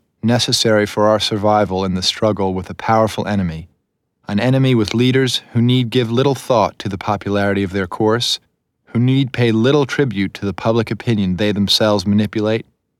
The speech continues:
and who may face, without fear of retaliation at the polls, their citizens to sacrifice present laughter for future glory.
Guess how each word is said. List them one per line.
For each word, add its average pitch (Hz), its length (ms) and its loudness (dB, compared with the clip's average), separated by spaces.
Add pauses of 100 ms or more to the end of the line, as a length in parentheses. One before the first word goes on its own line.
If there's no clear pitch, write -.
(140)
and 110 120 -2
who 117 80 0
may 117 160 4
face, 139 640 0
without 113 320 -2
fear 131 460 2
of 104 100 0
retaliation 117 800 0
at 123 100 -2
the - 60 -14
polls, 117 580 0 (640)
their 107 120 -2
citizens 120 640 0
to - 120 -6
sacrifice 107 720 -2
present 127 420 0
laughter 107 540 0
for - 200 -8
future 107 380 -4
glory. 92 500 0